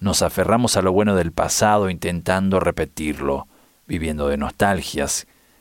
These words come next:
que no nos sirven porque nos impiden situarnos en el presente. Aún en los momentos que tensionan nuestras vidas,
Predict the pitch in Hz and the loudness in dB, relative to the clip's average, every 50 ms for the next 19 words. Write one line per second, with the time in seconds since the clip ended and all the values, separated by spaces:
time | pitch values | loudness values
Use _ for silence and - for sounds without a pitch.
0 | _ _ - 92 90 101 110 113 98 - - 113 110 117 113 110 92 - 95 85 | _ _ -4 -2 2 4 4 4 2 2 2 2 4 4 4 4 2 0 0 -2
1 | 85 - - 87 87 85 78 - - - 90 85 80 - - 110 113 110 104 98 | -2 -2 -4 -4 -2 -2 -2 -2 -2 -2 -2 -4 -4 -2 0 0 2 2 2 0
2 | 85 - - 80 - - 101 95 92 92 90 92 87 85 82 - - _ - 82 | 0 -2 -4 -6 -4 0 2 2 2 2 0 -2 -2 -2 -4 -4 -6 _ -6 -6
3 | 80 73 67 - - - - - - 76 71 67 65 - - 71 67 - - _ | -6 -4 -4 -6 -4 -2 -2 -2 -2 -2 -4 -6 -8 -8 -8 -8 -8 -10 -12 _
4 | _ _ _ _ _ _ _ _ - - - - - - - - - - 92 101 | _ _ _ _ _ _ _ _ -20 -20 -20 -20 -20 -20 -14 -6 -4 0 2 4
5 | 117 123 123 110 101 85 76 82 85 87 95 101 101 98 - 92 87 - - - | 4 4 4 4 2 2 0 0 0 2 4 4 4 4 2 2 0 0 -2 -2
6 | - 87 - - 98 90 80 73 - - - 117 107 98 87 82 80 87 85 - | -2 -4 -4 -2 -4 -4 -4 -4 -2 0 2 2 2 2 2 0 0 -4 -4 -2
7 | - 92 85 85 85 90 98 101 95 87 82 82 82 - - | -2 -2 -2 -2 0 2 2 2 2 2 2 2 0 0 -4